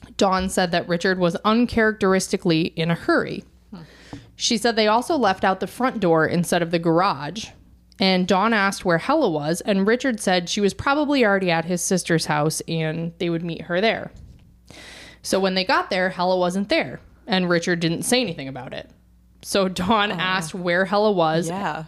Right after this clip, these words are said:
Speaker 1: and Richard said he didn't know.
Speaker 2: I'm trying to put myself in any of these situations. Like, I, maybe I know I like to know where everybody is at any given time, but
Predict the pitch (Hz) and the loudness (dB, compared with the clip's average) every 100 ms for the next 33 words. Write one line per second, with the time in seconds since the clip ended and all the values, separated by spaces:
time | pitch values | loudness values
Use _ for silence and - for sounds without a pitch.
0 | - 220 240 247 269 285 254 285 262 269 | -6 0 2 2 2 0 0 0 2 2
1 | 269 262 208 170 - _ _ _ _ _ | 2 2 0 -4 -12 _ _ _ _ _
2 | _ _ _ - - - - _ - - | _ _ _ -18 -16 -18 -20 _ -20 -10
3 | - 247 285 440 370 - 208 208 208 - | -4 -2 -2 -2 -4 -2 -2 0 -2 -2
4 | 160 165 - 170 170 175 175 175 180 - | -4 -4 -6 -6 -6 -4 -4 -4 -4 -4
5 | 170 170 156 170 170 175 170 160 - _ | -6 -6 -6 -8 -10 -4 -4 -4 -10 _
6 | 185 180 - 190 190 214 247 - 180 190 | -6 -6 -6 -4 -4 -2 -4 -4 -4 -4
7 | 190 170 135 147 151 151 160 147 147 147 | -4 -4 -2 -4 -6 -8 -8 -6 -4 -4
8 | 151 156 160 151 151 151 156 151 156 160 | -4 -6 -8 -8 -10 -8 -10 -10 -12 -14
9 | - 165 165 160 160 156 170 170 | -8 -6 -8 -10 -10 -8 -4 -6